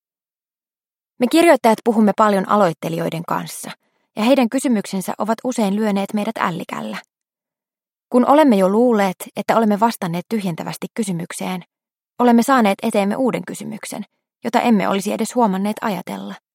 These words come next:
Vastaamista vaikeuttaa se, että sijoittamisessa on harvoja ainoita oikeita vastauksia. Olemme pyrkineet rakentamaan kirjan luvut näitä kysymyksiä mukaillen.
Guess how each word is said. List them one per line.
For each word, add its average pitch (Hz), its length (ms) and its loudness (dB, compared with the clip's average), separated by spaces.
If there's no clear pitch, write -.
Vastaamista 247 520 2
vaikeuttaa 208 540 0
se, 214 200 -4
että 214 220 -4
sijoittamisessa 180 840 0
on 202 140 -2
harvoja 185 460 0
ainoita 175 480 -2
oikeita 185 420 -6
vastauksia. 202 600 -10
Olemme 294 300 4
pyrkineet 240 420 2
rakentamaan 185 560 0
kirjan 196 340 0
luvut 180 300 -2
näitä 208 240 -4
kysymyksiä 202 540 -6
mukaillen. - 560 -8